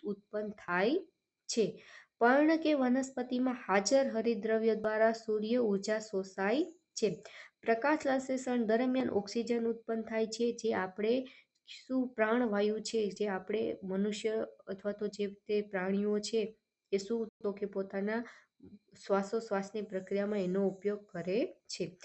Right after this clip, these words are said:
સજીવો તેમનું અસ્તિત્વ ટકાવી રાખવા માટે પ્રકાશ સંશ્લેષણ દ્વારા મુક્ત થયેલા ઓક્સિજનનો ઉપયોગ કરે છે. ઘણી ફૂગ મૃત અને સડી ગયેલા પદાર્થોમાંથી પોષણ મેળવે છે. તેઓ મૃતોપજીવી છે. એનું ઉદાહરણ આપણે મશરૂમ જોયું.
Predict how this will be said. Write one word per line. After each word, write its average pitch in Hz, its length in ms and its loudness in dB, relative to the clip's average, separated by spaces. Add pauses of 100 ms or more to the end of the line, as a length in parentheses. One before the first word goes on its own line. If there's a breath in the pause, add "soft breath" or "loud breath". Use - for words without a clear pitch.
(260 loud breath)
સજીવો 285 540 4
તેમનું 262 440 2
અસ્તિત્વ 240 420 -4
ટકાવી 220 500 0
રાખવા 208 320 -2
માટે 214 320 -4
પ્રકાશ 208 420 -2
સંશ્લેષણ 214 600 -4
દ્વારા 196 320 2
મુક્ત 196 340 -6
થયેલા 214 380 -2
ઓક્સિજનનો 196 540 -4
ઉપયોગ 185 300 -4
કરે 180 300 -4 (280)
છે. - 140 -12 (600 loud breath)
ઘણી 277 380 8
ફૂગ 247 460 0
મૃત 240 320 2
અને 254 200 0
સડી 226 340 0
ગયેલા 233 360 2
પદાર્થોમાંથી 214 840 -2
પોષણ 214 440 -4
મેળવે 220 340 2
છે. 220 180 -2
તેઓ 196 300 2
મૃતોપજીવી 214 760 -2
છે. 220 180 -6
એનું 190 220 -4
ઉદાહરણ 190 360 -2
આપણે 190 240 -4
મશરૂમ 185 540 -4 (180)
જોયું. 196 380 -2